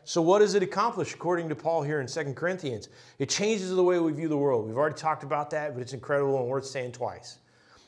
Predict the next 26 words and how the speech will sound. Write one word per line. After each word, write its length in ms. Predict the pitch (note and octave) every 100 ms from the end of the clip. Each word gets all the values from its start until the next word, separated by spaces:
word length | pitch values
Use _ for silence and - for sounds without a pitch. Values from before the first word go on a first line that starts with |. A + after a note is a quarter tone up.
| _ _ _ _ -
We 140 | D#3
become 600 | D#3 D#3 - A3+ A3 E3+
new 160 | F3+ G3+
creations. 880 | - F3+ E3 D3+ - G#2+ F#2+ - - _ _ _ _ _ _ _ _ _ _ _ _ _ _ _ _ _ _ _
Have 80 | C3
you 80 | G3
thought 220 | F#3+ F#3
about 240 | F#3 F#3 F#3+
that? 320 | F#3+ F#3 C#3 - _ _ _ _ _ _ _ _ _ _ _ _ _ _ _ -
Now, 120 | C#3+
I 80 | F3+
know 220 | G#3+ A3
that 80 | C#3+
sometimes 680 | F#3 F3+ D#3 C3 B2 A#2+ C#3
we 120 | B2
come 240 | B2 D#3
to 40 | C3+
Jesus 440 | A#2+ B2+ B2 A#2
and 120 | B2+
we 80 | A#2+
still 320 | A#2+ - D3+
feel 240 | D3 C#3+ C3
like 220 | B2 A#2
the 100 | G#2+
old 240 | B2 B2
dirty 360 | A2+ A#2+ A2+